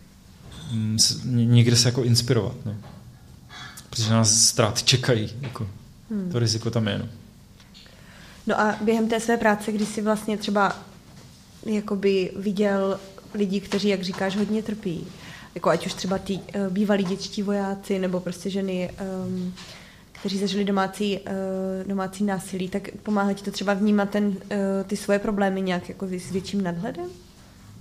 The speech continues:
Speaker 2: Nebo myslíš, že jakoby to
Speaker 1: <clears throat> Ty myslíš, že si,
Speaker 2: utrpení
Speaker 1: jestli si, jsem schopný říct, eh, třeba
Speaker 2: Mám se líp,
Speaker 1: někde je
Speaker 2: třeba.
Speaker 1: válka a já
Speaker 2: No.
Speaker 1: jsem v pohodě. No, je to určitě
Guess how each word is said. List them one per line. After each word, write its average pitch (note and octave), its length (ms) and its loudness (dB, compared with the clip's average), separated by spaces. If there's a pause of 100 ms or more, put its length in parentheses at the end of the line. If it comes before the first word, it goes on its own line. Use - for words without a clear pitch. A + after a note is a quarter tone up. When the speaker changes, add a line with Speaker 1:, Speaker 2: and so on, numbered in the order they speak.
(1300)
Speaker 2:
Nebo A#3+ 160 8
myslíš, A#3+ 380 4
že G#3+ 260 4
jakoby G3+ 480 0
to G3 400 0 (160)
Speaker 1:
<clears throat> A#2 160 4
Ty B2+ 60 2
myslíš, A#2+ 260 6
že B2+ 100 6
si, - 60 6
Speaker 2:
utrpení C3+ 200 6
Speaker 1:
jestli - 200 4
si, C#3 120 2 (200)
jsem C3+ 200 2
schopný C3+ 360 4
říct, B2 380 0
eh, A#2+ 220 6
třeba A#2+ 400 0
Speaker 2:
Mám A2+ 240 8
se G#3+ 80 2
líp, F#3 140 2
Speaker 1:
někde B2+ 240 6
je B2+ 60 8
Speaker 2:
třeba. B2 140 8
Speaker 1:
válka B2 300 8
a A#2+ 220 4
já A#2 400 8
Speaker 2:
No. A#2 80 2
Speaker 1:
jsem A#2 180 0
v - 60 -6
pohodě. A#2 360 2 (320)
No, A#2+ 200 4
je C#3 120 6
to D#3 120 4
určitě D#3+ 340 2